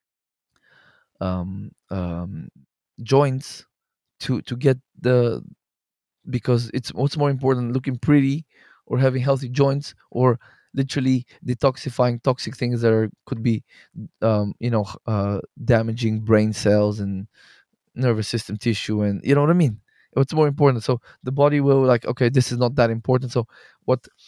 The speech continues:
what you will notice, this is why, this is why I said that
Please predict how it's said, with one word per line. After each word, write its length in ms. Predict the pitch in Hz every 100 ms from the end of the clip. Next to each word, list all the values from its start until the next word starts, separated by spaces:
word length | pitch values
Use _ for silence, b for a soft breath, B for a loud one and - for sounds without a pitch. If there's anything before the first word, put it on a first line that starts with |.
| b b _ _
what 200 | - 123
you 80 | 139
will 220 | 123 117 - _
notice, 580 | - 151 170 - 135 - -
this 180 | -
is 60 | 196
why, 220 | 202 185 143
this 140 | - 147
is 80 | 175
why 160 | 180
I 40 | 147
said 340 | - 151 139
that 200 | 127 120